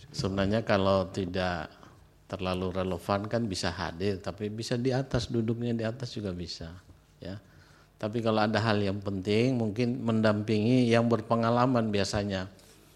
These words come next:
Kalau yang belum berpengalaman, mendampingi yang belum berpengalaman kan sama juga itu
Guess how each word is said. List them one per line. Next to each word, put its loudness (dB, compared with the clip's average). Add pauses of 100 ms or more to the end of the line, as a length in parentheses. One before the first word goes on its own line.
(260)
Kalau 4
yang 8
belum 10
berpengalaman, 8
mendampingi 8
yang 6
belum 6
berpengalaman 4
kan -2
sama 4
juga 2
itu -4